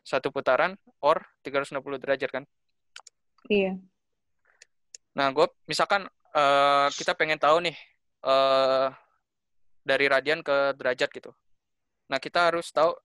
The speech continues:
Speaker 1: istilahnya conversion fac-, factor-nya kan. Nah, caranya
Speaker 2: Mhm.
Speaker 1: adalah kalau misalkan kita bagi dua ruas dengan dua pi,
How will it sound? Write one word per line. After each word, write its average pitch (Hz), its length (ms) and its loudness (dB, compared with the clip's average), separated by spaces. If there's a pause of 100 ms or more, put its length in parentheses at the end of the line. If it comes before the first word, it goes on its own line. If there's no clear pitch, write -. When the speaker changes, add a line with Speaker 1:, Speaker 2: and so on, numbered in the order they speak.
Speaker 1:
istilahnya 147 480 -4
conversion 147 720 -6
fac-, - 320 -6
factor-nya 139 640 -4
kan. - 20 -18 (1120)
Nah, 135 160 0
caranya 156 480 4
Speaker 2:
Mhm. - 80 -6
Speaker 1:
adalah 165 240 2 (320)
kalau 151 160 0
misalkan 170 240 -6
kita 175 320 0
bagi 143 320 -6
dua 143 240 0
ruas 143 240 -6
dengan 131 160 -6
dua 127 160 -2
pi, 180 160 -10